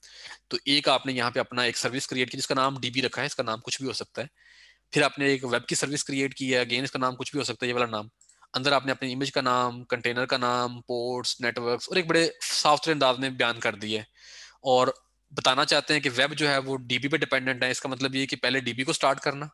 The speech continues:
डीबी चले फिर वेब को चलाना। तो ये डिपेंड जोन का वेरिएबल ये आपको हेल्प कर रहा है। और आखिर में आपने नेटवर्क बता दिया है कि मेरे नेटवर्क्स कौन से हैं, आपने कहा My Test Net। तो basically वो इस नाम के साथ कुछ जोड़ के अपना नेटवर्क क्रिएट करेगा और इन दोनों को,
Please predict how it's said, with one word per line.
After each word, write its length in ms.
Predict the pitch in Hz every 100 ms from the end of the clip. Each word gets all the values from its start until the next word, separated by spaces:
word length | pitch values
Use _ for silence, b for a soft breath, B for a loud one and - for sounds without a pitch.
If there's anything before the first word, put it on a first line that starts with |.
| _ -
डीबी 200 | 127 135
चले 240 | 139 135 143
फिर 160 | 139
वेब 140 | 131 -
को 100 | 123
चलाना। 340 | 110 104 110 B B B B B -
तो 120 | 127
ये 180 | 127 131
डिपेंड 320 | - 127 131
जोन 240 | 131 123
का 80 | 123
वेरिएबल 340 | 117 117 120 117
ये 140 | 120
आपको 220 | 117 117
हेल्प 160 | 110 -
कर 180 | 107 101
रहा 100 | 104
है। 60 | - -
और 100 | 131
आखिर 200 | 123 139
में 60 | 127
आपने 120 | 127
नेटवर्क 280 | 117 131 117
बता 200 | 123 113
दिया 220 | 120 117
है 60 | - B B -
कि 80 | 131
मेरे 160 | 123
नेटवर्क्स 320 | 117 127 135
कौन 220 | - 123 113
से 140 | 127
हैं, 80 | 117
आपने 180 | 113 123
कहा 140 | 120
My 160 | 107 113
Test 340 | 120 110 -
Net। 140 | 92 - B B B -
तो 60 | 160
basically 420 | 147 165 151 143
वो 320 | 135 135 - 160
इस 420 | - - - _ -
नाम 360 | 151 127 123 127
के 100 | 139
साथ 240 | 123 120
कुछ 260 | - 127 -
जोड़ 200 | 127 120
के 160 | 131
अपना 240 | 120 127 123
नेटवर्क 320 | 110 123 147
क्रिएट 220 | 151 143
करेगा 360 | 143 127 120 113 B B B _
और 140 | 135 131
इन 180 | 143
दोनों 260 | 131 127 127
को, 320 | 120 131 180